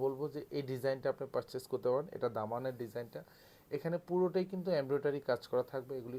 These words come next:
সব সেলফ সুতোর কাজ পাবেন, সাথে বোরিংয়ের কাজ করা থাকবে। আর এটা দামানের ডিজাইনটা, চমৎকার একটা বোরিংয়ের ডিজাইন করা থাকবে। এটা পুরোটাই কিন্তু সেলফ সুতোর হেভি এমব্রয়ডারি করা থাকবে, নিচে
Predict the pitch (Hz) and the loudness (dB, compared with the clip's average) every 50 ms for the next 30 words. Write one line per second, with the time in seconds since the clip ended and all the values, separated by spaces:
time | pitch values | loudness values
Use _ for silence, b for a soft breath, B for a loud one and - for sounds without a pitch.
0 | 127 - 156 139 135 - - - - 151 147 151 - - 151 - 156 - - 139 | -4 -2 -2 -2 -2 -6 -6 -2 -2 -2 -2 -2 -6 -6 -4 -2 -2 0 0 -2
1 | 127 - - - 120 120 151 196 B B B B B B B B - - - 160 | -2 -2 -2 -2 -2 -2 -2 -6 B B B B B B B B -16 4 6 6
2 | 165 - 196 180 151 117 117 127 139 143 160 160 170 170 160 - 151 135 - - | 6 6 4 -2 -2 4 8 8 8 10 10 8 6 6 8 8 8 8 8 6
3 | - 131 131 131 - 143 131 123 127 151 - B B B B B B B B - | 4 4 4 4 4 0 -2 -2 -2 -8 -14 B B B B B B B B 0
4 | 131 131 127 120 - 143 135 120 120 113 117 117 123 127 131 127 123 117 113 98 | 4 4 4 6 6 4 4 4 2 2 2 2 2 2 2 0 0 -2 -4 -4
5 | 101 98 92 - - - - - - 160 160 165 - - 175 165 156 - - 160 | -4 -6 -6 -8 -10 -12 -10 -6 -4 -4 -4 -2 0 2 2 2 2 2 2 4
6 | 143 147 147 147 131 107 101 117 127 131 139 143 147 147 127 123 117 107 113 113 | 4 4 2 0 -6 -8 0 2 2 2 4 2 0 0 0 -2 -2 0 -2 -2
7 | 110 - 117 113 107 - 113 95 - - - - 113 - 120 - - 160 160 170 | -2 -2 -2 -2 -2 -2 -4 -6 -6 -8 -14 -8 -6 -6 -6 -4 -2 0 2 2
8 | 175 165 180 180 165 180 180 170 - 196 196 B B B B B B B B - | 2 4 2 2 2 -2 -2 2 2 2 2 B B B B B B B B -14
9 | - - - 196 196 196 - - 208 - 208 196 180 175 147 143 160 170 170 165 | -2 8 10 10 10 10 8 2 2 4 4 4 6 4 4 6 4 2 2 2
10 | 160 151 156 160 160 - 160 160 160 170 160 160 190 185 165 151 - - | 0 -2 -2 -2 0 2 0 0 0 -2 -4 -4 -4 -4 -4 -6 -8 -10